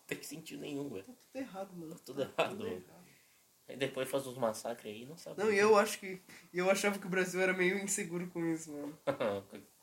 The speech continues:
Speaker 1: Como assim?
Speaker 2: Tipo, com, é que, tipo, tem que ter muita segurança pra isso, porque
Speaker 1: Pra ter uma arma?
Speaker 2: É, porque qualquer um, tipo, pra passar no teste psicológico, né, mano? Tipo,
Speaker 1: É.
Speaker 2: pra ter um bom motivo, entendeu?
Speaker 1: Ah, que infelizmente é mais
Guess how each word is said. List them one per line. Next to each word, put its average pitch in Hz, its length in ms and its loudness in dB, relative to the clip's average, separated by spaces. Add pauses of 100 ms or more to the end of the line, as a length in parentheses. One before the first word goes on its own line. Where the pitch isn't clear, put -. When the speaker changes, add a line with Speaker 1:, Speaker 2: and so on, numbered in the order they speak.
(120)
Speaker 1:
Como - 160 2
assim? - 240 -6
Speaker 2:
Tipo, 175 220 -12
com, 170 280 -8 (380)
é 170 60 -20
que, 160 280 -12 (440)
tipo, - 260 -20 (180)
tem 170 120 -14
que - 60 -20
ter 180 120 -8
muita 190 300 -2
segurança 165 500 -6
pra 160 100 -10
isso, 156 180 -10
porque 175 220 -16 (280)
Speaker 1:
Pra - 100 -12
ter - 80 -10
uma 90 120 -8
arma? 95 280 -10 (560)
Speaker 2:
É, 262 140 2
porque 220 220 -8 (120)
qualquer 240 260 0
um, 339 300 -2
tipo, - 340 -12 (240)
pra 185 120 -6
passar 180 300 -4
no 202 80 -6
teste 185 240 -6
psicológico, 185 760 -2
né, 156 220 -8
mano? 139 200 -10 (320)
Tipo, - 320 -20 (140)
Speaker 1:
É. 127 240 2 (180)
Speaker 2:
pra 175 120 -12
ter 196 80 -4
um 214 100 2
bom 220 220 6
motivo, 175 500 -4
entendeu? 135 420 -20
Speaker 1:
Ah, 147 140 4
que - 160 -4
infelizmente 127 640 -6
é 151 80 -2
mais 147 800 -4